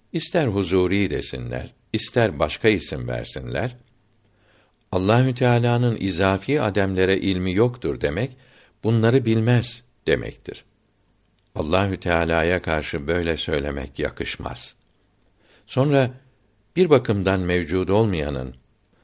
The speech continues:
malum olmayacağını da kabul etmeyiz. Çünkü birçok şeyleri düşünerek biliriz ki hiçbiri yoktur.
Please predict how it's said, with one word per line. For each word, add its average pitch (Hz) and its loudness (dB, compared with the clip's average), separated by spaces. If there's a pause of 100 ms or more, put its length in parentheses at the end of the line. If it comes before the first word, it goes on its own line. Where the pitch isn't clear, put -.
(120)
malum 107 4
olmayacağını 107 2
da 82 2
kabul 64 -4
etmeyiz. 58 -12 (580)
Çünkü 131 -2 (440)
birçok 165 -2
şeyleri 85 2
düşünerek 87 -2
biliriz 71 -2
ki 175 -6 (360)
hiçbiri 78 -4
yoktur. 62 -8